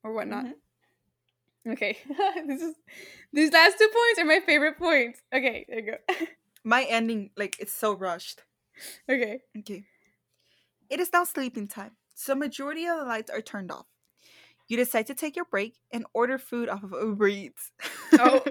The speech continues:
Speaker 1: okay. Not sponsored. I'm kidding. <laughs>
Speaker 2: Mm-hmm. You head outside to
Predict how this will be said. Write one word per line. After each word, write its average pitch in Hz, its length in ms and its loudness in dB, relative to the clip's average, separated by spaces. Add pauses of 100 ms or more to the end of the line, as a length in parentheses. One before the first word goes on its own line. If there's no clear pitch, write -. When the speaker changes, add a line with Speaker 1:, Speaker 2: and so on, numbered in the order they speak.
Speaker 1:
okay. 262 460 12 (200)
Not 254 180 6
sponsored. 269 380 4
I'm 294 100 2
kidding. 262 200 4
<laughs> 339 100 8 (300)
Speaker 2:
Mm-hmm. - 200 4 (420)
You 240 160 0
head 233 240 2
outside 240 500 -2 (260)
to 262 200 -8